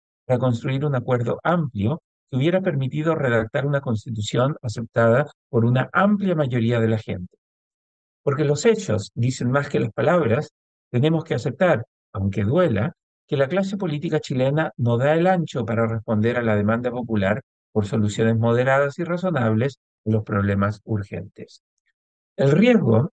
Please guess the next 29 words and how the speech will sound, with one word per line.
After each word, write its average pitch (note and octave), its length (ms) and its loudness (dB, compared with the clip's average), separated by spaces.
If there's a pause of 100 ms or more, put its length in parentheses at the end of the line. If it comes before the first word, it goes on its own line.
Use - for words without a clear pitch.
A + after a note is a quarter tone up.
de A2+ 180 2
tener A#2+ 260 4
una D3 160 2
clase C3 300 -2
política B2+ 500 -2
que G#2+ 160 -2
no C#3+ 160 4
asume G3 360 2
su D#3+ 140 -4
responsabilidad B2+ 840 -2 (400)
es - 160 -2
que G3+ 100 -2
el F#3 80 2
electorado E3 680 2
podrá B2 300 0
caer B2+ 260 -2
en B2+ 100 -2
la A2+ 80 2
tentación A#2 560 -2
de D3+ 60 -2
elegir B2 340 -4
a A#2 60 0
líderes A#2+ 500 -2
que, B2 260 -4 (300)
como G#2+ 240 2
ha A#2+ 60 4
ocurrido D3+ 720 0
en A2 160 0
otros C3 240 -2